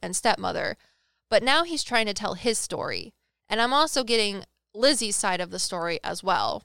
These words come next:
because we all understand that there's three sides to a story. One person's side, the other person's side, and then what actually happened in the middle. So I'm trying to figure out what actually happened because my expert knowledge is null and void at this point. So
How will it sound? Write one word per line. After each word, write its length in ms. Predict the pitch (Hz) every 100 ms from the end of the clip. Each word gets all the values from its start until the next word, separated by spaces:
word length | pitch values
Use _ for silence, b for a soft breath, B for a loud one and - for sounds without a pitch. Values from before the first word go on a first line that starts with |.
| -
because 380 | 208 233 196
we 140 | 208 214
all 200 | 240 240
understand 520 | 220 196 - 196 190
that 160 | 180 -
there's 340 | 175 170 - _ _ _ _ _ _
three 200 | 220 254
sides 420 | 233 214 196 185
to 120 | -
a 60 | 170
story. 500 | - 185 175 95 - 226
One 240 | 208 247
person's 460 | 269 233 226 220 214
side, 320 | 214 196 190
the 100 | 185
other 200 | - 220
person's 380 | 208 208 - 196
side, 320 | - 180 175
and 140 | - 180
then 120 | 185
what 120 | 175
actually 440 | - 185 190 - -
happened 360 | 165 156 165
in 80 | 165
the 60 | 160
middle. 380 | 170 - - - _ _ _ _
So 100 | -
I'm 80 | 220
trying 200 | 277 311
to 60 | 320
figure 220 | 262 240
out 140 | 196
what 100 | 175 -
actually 420 | 214 226 - 185
happened 400 | 190 170 175 180
because 240 | 175 214
my 120 | 208 196
expert 400 | 247 - 208 190
knowledge 360 | 180 175 170
is 120 | 180 175
null 200 | 165 -
and 100 | 156
void 240 | 170 156
at 100 | -
this 160 | - -
point. 300 | - 156 - _ _ _ _ _ _ _ _ _ _ _
So 340 | - 277 254